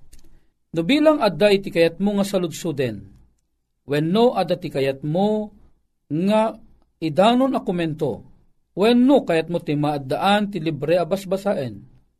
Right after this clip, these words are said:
tumawag laeng o nag-text iti cellphone number zero nine one seven, five nine seven, five six seven three, wenno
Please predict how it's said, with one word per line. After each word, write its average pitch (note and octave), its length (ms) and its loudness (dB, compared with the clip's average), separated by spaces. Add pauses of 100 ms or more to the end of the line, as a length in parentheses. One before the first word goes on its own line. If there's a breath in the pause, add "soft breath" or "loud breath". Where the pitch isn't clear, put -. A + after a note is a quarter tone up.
(220)
tumawag A#3+ 560 4
laeng A3 600 0
o F#2 100 -12
nag-text F#3 800 -2 (640)
iti C3+ 160 -10
cellphone A#3 480 2
number F#3 560 0 (640)
zero C#4 260 0
nine A#3+ 380 4
one G3+ 320 4
seven, E3 640 -4 (560)
five A#3 480 2
nine G3+ 400 0
seven, F3+ 720 -4 (560)
five A3 560 4
six G#3+ 400 -6
seven F3+ 320 -2
three, C#3+ 320 -10 (480)
wenno F3 560 0